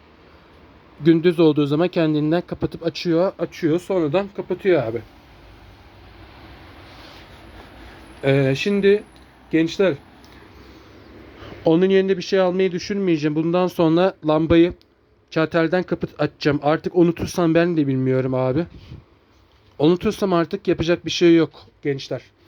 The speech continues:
Akıllı prizi bir daha bunu çıkartamayız. Neden biliyorsunuz değil mi? Akıllı priz bence de odanın kendi prizine takmak bence de sağlıklı. Elektrik bir de elektrik aletlerini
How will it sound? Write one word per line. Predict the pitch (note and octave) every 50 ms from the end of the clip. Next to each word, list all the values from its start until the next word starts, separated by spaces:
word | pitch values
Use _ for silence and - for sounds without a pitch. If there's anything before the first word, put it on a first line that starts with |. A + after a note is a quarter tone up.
| _ _ _ - - - - - - - - -
Akıllı | D3+ - - E3+ E3+ F3 E3+
prizi | - F3 E3+ F3 D#3+ E3 F#3 F3+ F3+ - D#3+
bir | F3 D#3+
daha | F#3 F3+ F3+ F3+ E3+
bunu | E3+ E3+ F3+
çıkartamayız. | E3+ - - - F#3 E3+ D#3+ - G3 F#3+ G3 F#3 G3+ G#3+ - -
Neden | E3+ D#3 D#3 D#3 F3 F3+ F3
biliyorsunuz | E3+ F#3 G3 F#3+ - - F3+ E3 D#3+
değil | E3+ G#3+ G#3
mi? | F3+ D3 C#3 - - - - - - - _ _ _ _ - -
Akıllı | - D3+ - - F3 F3+ F#3
priz | F3 - F#3 E3 F3+ F#3 - -
bence | - E3+ E3+ F3 F3 F3 F3+
de | F3 F3+ F#3+ - - _ _ _ _ _ _ -
odanın | - D3+ D3 D#3+ D#3+ E3+ F3 F#3 F#3+
kendi | F3+ F3+ F3 F3 F3+ F3+
prizine | - G3 E3+ F3 D#3 F3+ F3+ F3+
takmak | - F3+ E3+ D#3+ - F3+ F3+ E3+ - -
bence | D#3 D#3 D#3+ D#3+ D#3+ D#3+ D3+ E3+ F3+
de | F#3+
sağlıklı. | F3+ - - E3 D#3 D#3+ D#3 D#3+ D#3 _ - E3+ F#3 F#3 - _ _ _ _ _ _ _ _ _ _ _ _ _ _ _ _ _ _ _ _ _ _ - - - - - - -
Elektrik | D3 D3 D#3 D#3 D#3 - F3+ F3+ F#3 F#3
bir | F3+ E3+
de | D3+ E3 F3+ F#3+ - _ _ _ _ _ _ _ _ _ _ _ _ _ _ _ _ _ _ _ _ - -
elektrik | - D#3 D#3 E3 D#3+ - - F3+ F#3 - -
aletlerini | D#3 D#3 D#3 D#3 D#3+ - - D#3+ D#3 D3 D3+ D#3+ E3+ F#3 F#3+